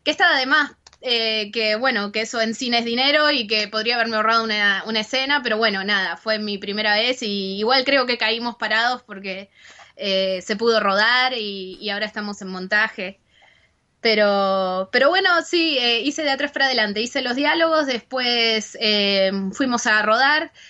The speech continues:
yo dirigí a los actores, entonces, bueno, a, a cada personaje le fui diciendo cuál era su biografía, qué, cuál era su motivación, qué acción iba a realizar,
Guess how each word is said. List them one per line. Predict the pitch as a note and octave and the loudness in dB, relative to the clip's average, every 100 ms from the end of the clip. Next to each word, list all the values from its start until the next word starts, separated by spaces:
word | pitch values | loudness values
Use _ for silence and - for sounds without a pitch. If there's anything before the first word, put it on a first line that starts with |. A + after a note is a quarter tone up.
| - | -16
yo | - A#3 | -4 -4
dirigí | A#3 A#3 B3+ | -2 -4 -2
a | |
los | A#3 A3+ G#3 | -2 -2 -6
actores, | - B3+ C4+ C#4 D4 - | -6 -2 0 0 -2 -2
entonces, | G#3+ A3+ B3 | -4 -4 -2
bueno, | A#3+ A3+ G#3+ - | 0 0 0 2
a, | G#3+ G#3+ G3 C3+ | 2 2 0 -2
a | G#3 G#3 | -2 -2
cada | A#3 A3+ A3+ A3+ | -4 -2 -4 -4
personaje | A3+ A3 A3 A#3 A#3 A#3 | -6 -4 -2 -2 -2 -2
le | A3 | -2
fui | G#3 A3+ A3 G#3+ G#3 G#3 G3+ | -4 -4 -2 -2 -2 -2 -2
diciendo | G3+ G#3 B3 A3+ A3+ A3 A3 G#3+ G3+ G3 - - | -4 -4 0 0 2 2 2 0 0 -4 -10 -14
cuál | - A#3 | 0 2
era | A#3 | 2
su | A3+ - | 0 -4
biografía, | A3 G#3+ G#3 G#3 C4 C4 B3 A#3 A3+ A3 | -4 -2 0 -2 -2 -2 2 2 2 0
qué, | A#3 G#3+ G#3+ G#3 | -4 -2 -2 -2
cuál | A#3+ A#3+ | -2 0
era | A#3 | -2
su | A3 | -4
motivación, | A3 G#3 G#3+ G3+ - C4 A#3+ A3 | -6 -4 -4 -4 -4 -4 -2 -2
qué | A3+ | -2
acción | A3 A3+ | -2 -4
iba | A3+ A3 | -2 0
a | |
realizar, | G#3 G#3 G#3+ - A#3+ | 0 -2 -2 0 0